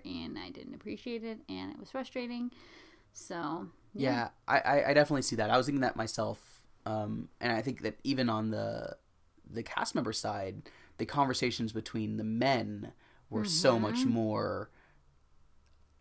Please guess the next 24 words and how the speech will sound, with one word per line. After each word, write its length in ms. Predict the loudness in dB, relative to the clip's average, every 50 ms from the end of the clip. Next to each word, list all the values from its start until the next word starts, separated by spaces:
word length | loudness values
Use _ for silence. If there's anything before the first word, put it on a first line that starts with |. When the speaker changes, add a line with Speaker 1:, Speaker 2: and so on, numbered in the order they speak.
| _ _ _ -16 -10 -8
Speaker 2:
objectifying, 680 | -2 2 2 2 0 -2 -4 -4 -6 -6 -6 -6 -2
so 140 | 0 0 0
much 180 | 0 0 -2
more 160 | -4 -4 -4 -4
focused 400 | -4 -4 -4 -4 -4 -4 -4 -4
on, 260 | -4 -4 -4 -4 -2 0
"Oh, 80 | 2
you 120 | 2 4 4
need 60 | 4 2
to 60 | 2 0
get 100 | 0 0
laid. 340 | 0 2 2 2 2 2
Oh, 100 | 2 2
you 140 | 2 2 2
need 220 | 2 2 0 -2 -2
to 340 | -4 -2 -2 -2 -2 -4
do 240 | -4 -6 -4 -2 -2
this 200 | 0 0 0 0
or 100 | -2 -2
that," 240 | 0 0 -2 -2 -4
Speaker 1:
Mm-hmm. 80 | -2 -2
Speaker 2:
you 100 | 0 0
know? 380 | 0 0 0 -2 -4 -6 -6 -4
And, 540 | -2 -2 0 0 0 -2 -4 -4 -6 -8